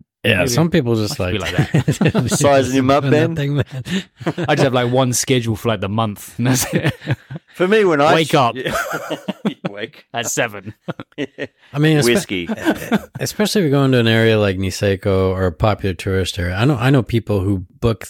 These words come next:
Speaker 1: their, uh, dinner reservations along with their flights and stuff. So, like, uh, coming three months in advance, they already make their, uh,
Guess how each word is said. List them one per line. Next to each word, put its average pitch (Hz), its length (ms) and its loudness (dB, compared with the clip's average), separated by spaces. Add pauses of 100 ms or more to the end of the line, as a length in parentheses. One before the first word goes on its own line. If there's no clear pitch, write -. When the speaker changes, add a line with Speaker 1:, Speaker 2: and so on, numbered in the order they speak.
(100)
Speaker 1:
their, 95 440 2 (440)
uh, 90 260 2
dinner 98 260 2
reservations 87 960 0
along 95 340 2
with 82 100 -6
their 82 120 -4
flights 92 500 -2
and 82 140 -10
stuff. - 420 -10 (500)
So, 85 640 0
like, 90 420 -4
uh, 92 180 2 (240)
coming 101 260 2
three 104 300 2
months 101 320 2
in 101 80 2
advance, 95 480 2
they 95 140 2
already 92 180 2
make 92 260 0
their, 90 320 -2 (320)
uh, 87 500 0